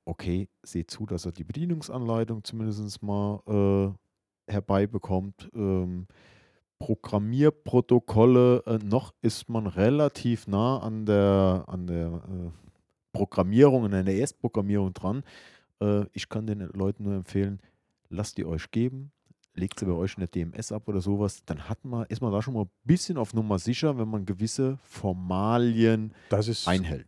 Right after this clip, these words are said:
Speaker 2: das ist sicher für die elektronischen Kassen klar. Da muss ich alles haben, was umprogrammiert wird und so weiter. Das ist zu dokumentieren. Aber ich sehe das Problem vor allem auch bei offenen Ladenkassen und die gibt's nun mal auch reichlich. Äh,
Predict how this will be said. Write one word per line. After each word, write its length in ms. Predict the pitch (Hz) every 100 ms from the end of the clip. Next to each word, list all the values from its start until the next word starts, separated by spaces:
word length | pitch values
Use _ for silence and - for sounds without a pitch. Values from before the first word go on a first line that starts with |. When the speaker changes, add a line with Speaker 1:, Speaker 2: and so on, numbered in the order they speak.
| -
Speaker 2:
das 180 | 113
ist 120 | 117 -
sicher 240 | 123 120
für 100 | -
die 100 | 101
elektronischen 640 | 92 95 - 95 107 95
Kassen 340 | 95 95 92 90
klar. 360 | 90 85 80
Da 140 | - 87
muss 160 | 92
ich 160 | 87 95
alles 260 | 90 87 -
haben, 280 | 98 107
was 160 | 98 -
umprogrammiert 840 | 135 113 104 - 95 98 98 98
wird 120 | 92
und 120 | 95 87
so 80 |
weiter. 260 | 85 95 98
Das 180 | 90 -
ist 120 | 92
zu 100 | -
dokumentieren. 720 | 87 85 82 78 - 104 131 139 - _ _ _ -
Aber 320 | 107 107 92
ich 140 | 104
sehe 140 | - 101
das 100 | 101
Problem 320 | - - 95
vor 160 | 95 92
allem 140 | 95
auch 40 |
bei 120 | - -
offenen 420 | 101 - 104 90
Ladenkassen 680 | 82 85 101 - 98 - 110
und 160 | 98 -
die 80 | 104
gibt's 240 | - -
nun 80 | 98
mal 60 | 87
auch 220 | 95 -
reichlich. 460 | 87 95 - 120 - _ _ _ _ _
Äh, 240 | 101 95